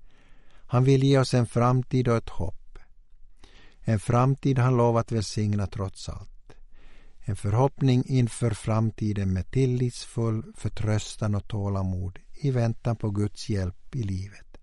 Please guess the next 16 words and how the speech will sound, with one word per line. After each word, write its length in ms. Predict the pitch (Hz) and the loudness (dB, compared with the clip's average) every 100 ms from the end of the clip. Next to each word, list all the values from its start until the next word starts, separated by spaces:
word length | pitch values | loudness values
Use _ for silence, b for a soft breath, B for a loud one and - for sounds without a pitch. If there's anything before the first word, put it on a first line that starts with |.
| - - - b b b b b b b b b b b | -20 -20 -20 b b b b b b b b b b b
Hoppet 640 | 139 156 - - 117 - | -2 -2 -2 -2 -2 2
ger 140 | 123 | 2
glädje 580 | 113 107 113 113 117 110 | 2 2 2 2 0 0
och 60 | 104 | 2
beskydd 600 | 104 - 107 101 92 - - - | 0 0 0 0 -2 -12 -16 -6
under 240 | 113 104 | -2 0
livet. 540 | 98 98 92 87 - - - b b b b b b b | 0 -2 -4 -6 -10 -18 -20 b b b b b b b
Även 280 | 135 135 139 | 0 4 6
om 100 | 139 | 6
vi 80 | 131 | 4
får 180 | - 120 | 4 4
gå 180 | 120 | 6
igenom 240 | 123 120 113 | 6 6 4
prövningar 640 | 107 117 123 117 120 117 | 2 2 2 2 2 2
och 80 | 113 | 0
lidanden 720 | 110 110 110 104 98 101 95 | 0 0 0 -2 -2 -2 -4